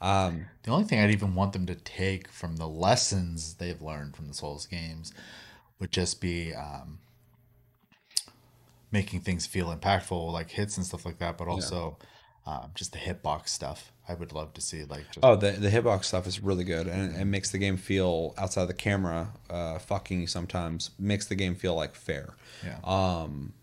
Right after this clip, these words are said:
Speaker 1: because you can dodge that move. It wasn't, like, a hitbox problem. Uh, the point I'm, I'm bringing up Armored Core, though, is, like, bec-, they have made very different games than what they're making now. And,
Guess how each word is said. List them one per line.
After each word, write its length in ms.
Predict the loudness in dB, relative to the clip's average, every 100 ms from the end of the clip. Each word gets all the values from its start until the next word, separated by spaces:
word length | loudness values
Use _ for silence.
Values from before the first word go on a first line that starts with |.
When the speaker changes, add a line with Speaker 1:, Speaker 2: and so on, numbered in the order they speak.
| _
Speaker 1:
because 260 | -2 0 0
you 60 | -2
can 420 | 0 2 4 2
dodge 520 | 0 -4 -4 -4 -6 -2
that 240 | -2 0
move. 240 | -2 -2
It 60 | -2
wasn't, 320 | -2 -2 -4
like, 240 | -6 -6 -6
a 140 | -2
hitbox 540 | 0 0 -2 -8 -10
problem. 500 | -8 -6 -6 -8 -10 -10 -16 -16 -12 4
Uh, 240 | 6 6
the 100 | 2
point 300 | 4 4 6
I'm, 180 | 4 2
I'm 140 | 2
bringing 260 | 4 6 6
up 260 | 4 2 -2
Armored 280 | 0 0 0
Core, 240 | 4 6
though, 280 | 6 4 4
is, 320 | 4 2 0
like, 240 | 0 0 -2
bec-, 280 | -10 -10 -10 2
they 160 | 4 4
have 480 | 4 2 2 2
made 320 | 2 4 2 2
very 320 | 0 0 0
different 320 | -2 -4 -4
games 440 | -2 -4 -6 -6
than 140 | -4 -4
what 140 | -4
they're 100 | -6
making 360 | -6 -6 -4 0
now. 420 | 2 4 2 0 -8 -20 -20 -18 -2
And, 560 | 2 4 2 0 -4